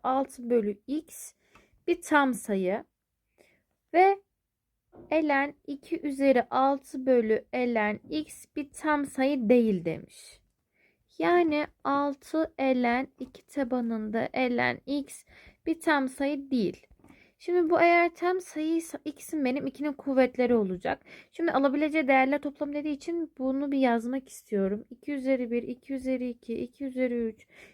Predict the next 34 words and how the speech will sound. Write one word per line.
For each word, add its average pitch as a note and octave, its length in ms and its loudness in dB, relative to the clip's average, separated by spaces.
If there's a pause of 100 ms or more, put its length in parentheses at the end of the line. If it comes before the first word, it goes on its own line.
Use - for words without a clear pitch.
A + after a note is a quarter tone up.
(140)
iki B3+ 280 -10
üzeri C4 440 0
dört, A#3 220 -2 (160)
iki C4 260 -12
üzeri B3+ 440 0
beş, C#4 360 0
iki C4 240 -10
üzeri C4 280 4
altı. A3+ 440 2 (380)
Neden D#4+ 200 4
altıya C4+ 320 2
kadar G#3 240 0
yazıyorum? B3+ 540 0 (200)
Çünkü D4+ 220 -2
bir D4+ 200 2
tam C4+ 340 0
sayı A3 340 0
diyor. F#3+ 100 0
İki B3+ 220 -4
üzeri C4+ 280 4
yedi C4 240 2
olsa A#3 260 2
bir A3 160 -4
bölü G#3 160 0
iki A3 200 -6
olur. D4 220 2 (340)
Bir D4+ 180 -2
bölü A3 160 2
iki G#3+ 140 -2
de G3 140 0
bir C4+ 140 0
tam A3 260 -8
sayı C#4+ 240 0
olmaz. A#3 500 0